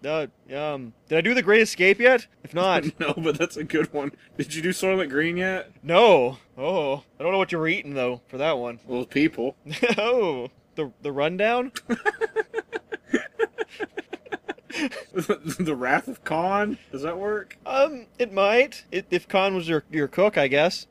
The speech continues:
Speaker 2: Did you already do They Live?
Speaker 1: No, but I don't know if your shit should be alive.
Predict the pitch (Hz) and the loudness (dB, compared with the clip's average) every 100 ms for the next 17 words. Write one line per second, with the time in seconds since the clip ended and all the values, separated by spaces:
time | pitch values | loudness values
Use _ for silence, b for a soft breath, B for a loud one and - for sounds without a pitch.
0 | - 127 156 175 175 180 175 160 156 170 | -12 -2 2 2 4 2 2 2 2 0
1 | 175 - _ - 202 262 220 139 110 _ | 0 -6 _ -4 6 8 10 6 -2 _
2 | 180 170 _ - 180 233 247 214 220 202 | 0 0 _ -4 0 2 2 0 -2 -2
3 | - 175 165 170 180 131 | -2 -6 -2 0 0 0